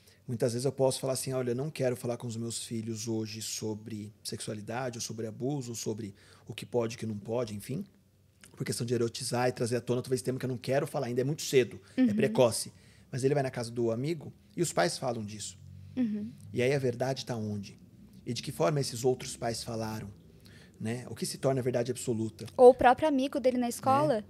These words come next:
Speaker 1: E venhamos
Speaker 2: que
Speaker 1: e convenhamos,
Speaker 2: tem essa
Speaker 1: né?
Speaker 2: família
Speaker 1: E ve-,
Speaker 2: que fala
Speaker 1: né?
Speaker 2: sobre
Speaker 1: E venhamos
Speaker 2: isso.
Speaker 1: e convenhamos
Speaker 2: Uhum.
Speaker 1: que essa, essa, essa, é, iniciação ou essa fase da criança na descoberta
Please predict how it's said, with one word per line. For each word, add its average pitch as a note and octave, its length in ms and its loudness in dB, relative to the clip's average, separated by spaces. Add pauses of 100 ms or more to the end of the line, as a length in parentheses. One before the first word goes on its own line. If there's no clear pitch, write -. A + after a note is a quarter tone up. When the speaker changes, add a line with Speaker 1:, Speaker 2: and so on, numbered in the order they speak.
(120)
Speaker 1:
E B2 140 0
venhamos B2 240 2
Speaker 2:
que - 60 4
Speaker 1:
e - 20 -6
convenhamos, C#4 280 10
Speaker 2:
tem E4+ 80 10
essa E4 160 4
Speaker 1:
né? C4 60 -6
Speaker 2:
família C4 380 4
Speaker 1:
E - 20 8
ve-, - 140 0
Speaker 2:
que - 100 -6
fala D4 220 6
Speaker 1:
né? E4 80 4
Speaker 2:
sobre C4+ 280 0
Speaker 1:
E A#3+ 100 -2
venhamos C#3 280 0
Speaker 2:
isso. D#3+ 60 -4
Speaker 1:
e - 40 -4
convenhamos B2 400 -2
Speaker 2:
Uhum. - 60 -8
Speaker 1:
que C3+ 100 2
essa, A#2 440 0
essa, A#2+ 520 -2 (280)
essa, A2+ 640 -4 (340)
é, A2+ 420 -6 (640)
iniciação B2 680 -2
ou A#2+ 120 4
essa A#2+ 220 -2
fase B2+ 420 -4
da B2 80 -4
criança A2+ 420 -2
na A2 100 -6
descoberta A2 720 -6